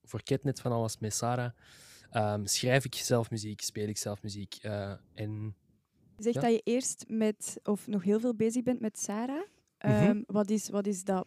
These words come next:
Speaker 2: project net?
Speaker 1: Ja, dus het ding met Sarah is, dat is een programma, eh, voor de allerkleinsten op Ketnet Junior. Dus van, eh, zien dat ik het juist zeg, nul tot zes jaar, als ik me niet vergis. En dat zijn eigenlijk gewoon kinderliedjes die we zingen, eh,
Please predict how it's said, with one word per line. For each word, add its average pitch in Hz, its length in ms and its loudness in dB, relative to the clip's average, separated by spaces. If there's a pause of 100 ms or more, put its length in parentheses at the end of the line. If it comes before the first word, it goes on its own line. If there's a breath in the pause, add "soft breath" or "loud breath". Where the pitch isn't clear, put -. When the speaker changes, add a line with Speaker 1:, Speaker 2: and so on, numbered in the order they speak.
Speaker 2:
project 226 460 2
net? 254 360 -4 (680 loud breath)
Speaker 1:
Ja, 143 200 6
dus 139 240 2
het 143 120 0
ding 190 160 2
met 170 120 4
Sarah 160 280 6
is, - 240 0
dat - 120 -10
is 127 100 2
een 135 100 2
programma, 143 560 2
eh, 117 280 0 (120)
voor 117 220 -2
de 107 260 -2
allerkleinsten 131 680 2
op 113 60 -4
Ketnet 123 320 -2
Junior. 135 300 2
Dus 120 180 -4
van, 117 280 0 (260)
eh, 104 240 -6 (140)
zien 113 200 -2
dat 113 80 0
ik - 40 -6
het - 100 -12
juist 113 200 2
zeg, - 160 -4
nul 120 140 2
tot - 180 -10
zes - 240 0
jaar, 123 140 2
als 123 100 0
ik - 60 -14
me 127 60 -2
niet 127 100 -2
vergis. 123 360 -4 (720 loud breath)
En 139 120 4
dat 139 120 6
zijn 156 140 6
eigenlijk 151 140 6
gewoon 147 180 4
kinderliedjes 190 600 4
die 160 120 4
we 143 80 4
zingen, 139 460 2
eh, 113 280 0